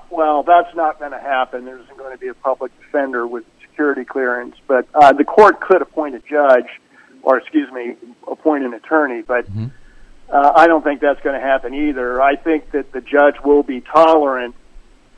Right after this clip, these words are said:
Speaker 1: to some degrees, and I think that that's something that Judge Cannon can probably get away with, uh,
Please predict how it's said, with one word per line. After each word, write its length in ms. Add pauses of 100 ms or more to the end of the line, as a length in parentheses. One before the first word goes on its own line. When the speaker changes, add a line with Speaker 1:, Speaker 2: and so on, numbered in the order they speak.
(220)
Speaker 1:
to 120 (100)
some 200
degrees, 600
and 120
I 80
think 200
that 120
that's 220
something 380
that 100 (640)
Judge 300
Cannon 380 (160)
can 180
probably 480
get 140
away 320
with, 260 (640)
uh, 300